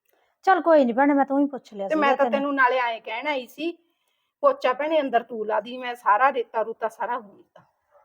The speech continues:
Speaker 1: ਭੈਣੇ, ਤੂੰ ਤਾਂ ਨਾ ਬਾਹਲੀ ਹੁਸ਼ਿਆਰ ਬਣਦੀ ਹੈ। ਤੈਨੂੰ ਪਤਾ ਇੱਥੇ ਕਿੰਨੇ ਭਾਂਡੇ ਸੀ, ਚਾਹ ਡੁੱਲ ਡੁੱਲ ਗੈਸ ਲਿਬੜਿਆ ਪਿਆ ਸੀ ਸਾਰਾ। ਤੂੰ ਤਾਂ ਆਪਦੇ ਕੰਮ ਨੂੰ ਵੱਡਾ ਸਮਝਦੀ ਹੈ, ਮੇਰੇ ਕੰਮ ਨੂੰ ਛੋਟਾ।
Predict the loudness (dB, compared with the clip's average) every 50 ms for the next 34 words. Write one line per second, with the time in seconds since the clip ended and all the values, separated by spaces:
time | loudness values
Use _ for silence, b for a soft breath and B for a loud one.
0 | _ _ _ 2 2 2 2 0 0 2 4 4 4 4 6 6 6 6 4 2
1 | 0 -2 -2 2 4 4 6 6 4 4 2 2 4 4 4 4 6 6 4 6
2 | 6 4 4 6 6 4 6 4 2 2 4 4 6 6 6 4 4 4 4 4
3 | 6 6 4 4 4 4 2 0 0 0 2 4 6 8 8 8 8 6 4 4
4 | 2 2 2 0 2 2 4 4 4 2 0 -4 -4 -2 2 2 2 4 4 4
5 | 4 4 2 -2 -2 2 4 4 4 4 2 2 2 4 4 4 4 4 2 4
6 | 4 2 2 2 2 2 2 2 4 2 2 4 2 0 -2 -2 0 2 4 6
7 | 6 6 6 4 4 2 0 -2 -4 -8 -10 -10 -10 -4 0 0 0